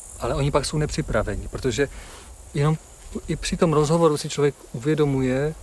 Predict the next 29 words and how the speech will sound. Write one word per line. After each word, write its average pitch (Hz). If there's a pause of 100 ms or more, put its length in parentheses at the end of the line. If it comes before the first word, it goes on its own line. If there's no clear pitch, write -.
(560)
kde 123
ještě 135
třeba 135
musí 139
zabrat, 139
nad 113
čím 127
se 131
třeba 139
zamyslet. 135
Je 117
to, 127 (540)
skutečně 170
tady 117
jsme 127
jeden 127
pro 127
druhého 135
i 143
v -
tomhle 147
směru, -
že -
si -
o 135
sebe 123
brousíme 123
meče. 120 (800)
A 110